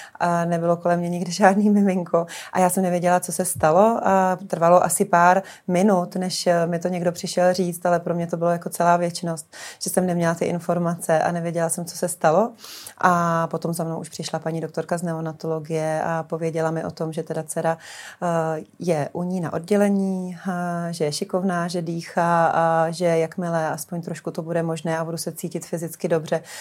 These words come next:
takže se za ní můžu přijít taky podívat. Mezitím už tam samozřejmě byl manžel, který už tam, eh, za ní měl možnost se podívat, takže on byl ten první, kdo ji vlastně po tom porodu spatřil.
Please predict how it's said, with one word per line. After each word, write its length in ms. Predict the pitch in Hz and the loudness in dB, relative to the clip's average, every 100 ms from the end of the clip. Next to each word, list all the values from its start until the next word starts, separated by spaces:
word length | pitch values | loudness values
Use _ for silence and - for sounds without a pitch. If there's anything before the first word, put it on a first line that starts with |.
| - | -12
takže 220 | - 165 165 | -6 -6 -4
se 140 | 165 | -2
za 120 | 156 | -2
ní 140 | 151 151 | -2 -4
můžu 200 | 151 151 | -6 -10
přijít 200 | - 160 | -8 -8
taky 240 | 151 160 | -8 -8
podívat. 520 | 156 151 147 156 151 - - - | -6 -6 0 2 2 0 -12 -2
Mezitím 380 | 180 175 170 165 | 0 0 -2 -4
už 100 | - | -2
tam 180 | 170 | -4
samozřejmě 500 | 165 160 160 160 160 | -2 -4 -6 -6 -6
byl 160 | 156 156 | -4 -4
manžel, 480 | 156 147 147 180 170 | -2 -4 0 2 2
který 320 | 175 170 165 | 0 -4 -4
už 120 | 160 | -6
tam, 360 | - 165 160 165 | -6 -6 -6 -6
eh, 140 | 170 | -4
za 120 | 165 165 | -4 -2
ní 160 | 165 | -4
měl 280 | 160 165 160 | -4 -4 -2
možnost 440 | 160 156 170 - | -4 -4 -6 -8
se 80 | - | -8
podívat, 460 | 156 160 156 156 156 | -6 -6 -4 -4 -4
takže 240 | 160 170 | -4 -2
on 120 | 165 | -2
byl 120 | 160 156 | -2 -4
ten 180 | 165 | -6
první, 300 | 151 156 156 | -8 -10 -8
kdo 160 | 156 156 | -8 -6
ji 140 | 151 | -6
vlastně 400 | 151 147 - 160 156 - - | -8 -10 -8 -10 -10 -16 -12
po 100 | 180 | -8
tom 160 | 175 160 | -6 -4
porodu 400 | 156 156 156 151 | -4 -6 -8 -12
spatřil. 560 | - 160 151 - 147 | -12 -10 -10 -6 -8